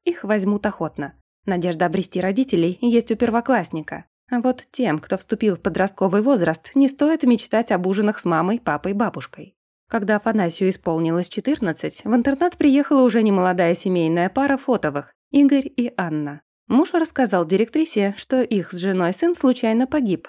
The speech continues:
провалился на улице в люк, который забыли закрыть рабочие. Несколько лет родители оплакивали подростка, они не собирались заменять его сиротой из приюта.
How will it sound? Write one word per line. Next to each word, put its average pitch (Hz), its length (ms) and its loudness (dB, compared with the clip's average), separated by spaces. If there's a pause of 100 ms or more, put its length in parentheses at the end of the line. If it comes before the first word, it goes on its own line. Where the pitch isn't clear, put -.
(140)
провалился 214 560 0
на 185 140 2
улице 180 360 0
в 185 80 -2
люк, - 300 -2
который 302 340 0
забыли 214 360 2
закрыть 185 420 -2
рабочие. 180 640 -6 (280)
Несколько 190 460 -2
лет 294 260 -2
родители 254 460 2
оплакивали 233 640 -2
подростка, 196 760 -2
они 233 220 4
не 240 140 6
собирались 262 500 2
заменять 185 500 0
его 175 180 2
сиротой 214 460 0
из - 220 -4
приюта. 185 540 -4